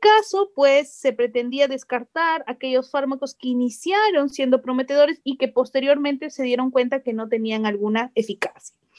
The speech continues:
Es así que, que remdesivir, hidroxicloroquina, lopinavir y el interferón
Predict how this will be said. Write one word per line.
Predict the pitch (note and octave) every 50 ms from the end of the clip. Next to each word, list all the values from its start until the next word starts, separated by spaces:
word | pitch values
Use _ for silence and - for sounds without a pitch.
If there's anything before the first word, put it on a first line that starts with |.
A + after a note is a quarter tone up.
| - - - - - _ _ -
Es | A3+ A#3+ A#3+
así | D4+ C4+ - - D#4+ F4 E4+
que, | G4 F#4 - -
que | - A#3+ A3+ A3 G#3+
remdesivir, | G#3+ A3 A3+ A3 A3 A3+ A3+ A3+ G#3+ - - A3 A#3 C4 C#4+ D#4 D#4+ D4+ C#4 B3+
hidroxicloroquina, | - B3 A#3 A3+ A3+ A3+ - A#3+ A3 A#3+ A3+ A#3 A#3+ A#3+ - D#4 D4 C4 A3 G#3
lopinavir | G#3 G3+ G#3 A3+ G#3+ G#3+ G#3 G#3+ B3+ C4+ B3+ A3+ G3+
y | G3+
el | G3+ G3
interferón | G3+ G#3 G#3 G#3 G#3 - A#3+ A#3+ C4+ D4+ F4+ F#4+